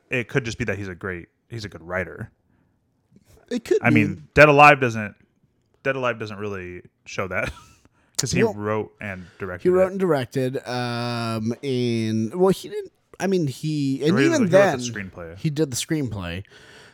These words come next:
Speaker 2: Um, he didn't do, like, I, I don't know if he wrote a whole bunch in, um,
Speaker 1: Lord of the Rings.
Speaker 2: in Lord of the Rings, to be honest.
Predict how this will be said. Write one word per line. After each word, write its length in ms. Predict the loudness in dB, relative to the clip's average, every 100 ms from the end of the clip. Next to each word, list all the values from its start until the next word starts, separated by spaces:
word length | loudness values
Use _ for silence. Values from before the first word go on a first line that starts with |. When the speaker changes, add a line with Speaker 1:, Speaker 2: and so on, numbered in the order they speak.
| _
Speaker 2:
Um, 640 | -4 -2 -2 -4 -4 -6 -10 _ _ _ _ _ _ _
he 320 | -14 -8 -8
didn't 680 | -2 0 0 -2 -4 _ -6
do, 440 | -2 -2 0 -2 -4
like, 320 | -6 -8 -10
I, 180 | -14 -14
I 100 | -12
don't 120 | -8 -6
know 180 | -6 -6
if 100 | -8
he 120 | -10
wrote 340 | -8 -6 -4
a 80 | -4
whole 400 | -4 -4 -6 -8 -14 -18
bunch 520 | -8 -6 -6 -8 -10
in, 340 | -10 -8 -6 -8
um, 760 | -6 -6 -6 -6 -8 -10 -16 -20 _
Speaker 1:
Lord 140 | -14 -14
of 60 |
the 60 | -14
Rings. 240 | -18 -20 _ _ _ _ _ _ -8
Speaker 2:
in 320 | -4 -4 -4
Lord 180 | -4 -4
of 60 |
the 80 | -6
Rings, 680 | -8 -8 -10 -10 -12 -14 -12
to 100 | -10
be 120 | -8
honest. 720 | -6 -4 -4 -6 -10 -14 -16